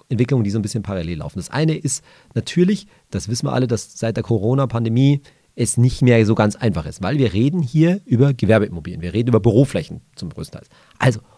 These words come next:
Hotels, Bürozentren, Einkaufszentren und sol-, solche Sachen. Wir reden nicht über kleine Einfamilienhäuser und so weiter. Warum?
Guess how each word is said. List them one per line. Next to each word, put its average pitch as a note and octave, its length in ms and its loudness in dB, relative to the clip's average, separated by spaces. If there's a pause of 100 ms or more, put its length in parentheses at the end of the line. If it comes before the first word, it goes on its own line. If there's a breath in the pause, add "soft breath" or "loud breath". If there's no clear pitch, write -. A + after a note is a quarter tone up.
(280 soft breath)
Hotels, B2+ 500 6
Bürozentren, G#2 920 -4 (960 soft breath)
Einkaufszentren G#2+ 880 -2
und A#2 140 -8
sol-, G#2+ 220 0
solche G2+ 280 -4
Sachen. D#2+ 220 -12
Wir E2+ 100 -6
reden A#2 220 4
nicht E3+ 260 4
über B2+ 380 4 (580 soft breath)
kleine A2+ 680 2
Einfamilienhäuser F2+ 680 -2
und E2 100 -14
so - 60 -12
weiter. D2+ 260 -8
Warum? B2+ 300 2